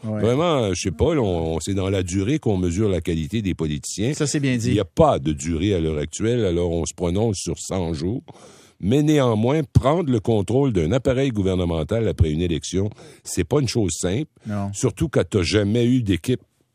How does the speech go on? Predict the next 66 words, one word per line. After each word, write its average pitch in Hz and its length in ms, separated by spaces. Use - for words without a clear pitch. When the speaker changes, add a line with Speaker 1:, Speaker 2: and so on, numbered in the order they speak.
Speaker 2:
qui - 140
a 87 40
fait 104 300
ça 101 340
avec 82 320
toi 107 220
avant. 85 320
C'est - 280
pas 160 340
une 104 140
chose 92 340
simple, 120 300
puis 101 100
ils 95 60
ont 90 80
réussi 90 320
à 85 40
prendre 76 200
le 67 80
contrôle, 85 500
et 76 60
ça, 95 180
faut 78 180
s'incliner 71 540
puis 71 140
dire, 71 160
il 76 80
y - 20
a 69 60
quelqu'un 82 300
qui 80 140
sait - 160
ce - 100
qu'il - 120
fait 71 120
dans - 180
ça. - 220
Speaker 1:
Alors 165 260
ça, 262 120
ça 269 160
pourrait 165 340
être 190 100
effectivement 117 580
la 135 100
question, 143 600
euh, 95 420
quelle 143 240
note 165 260
vous 120 100
leur 113 200
donnez, 110 400
hein ? 117 120
Ça, 180 160
c'est - 240
une 127 100
façon 127 320
de 151 80
vous 113 260
obliger 120 440
à 139 60
vous 123 120
ramasser, 120 600
là, 170 140
de 127 140
dire, « 135 360
OK, 143 180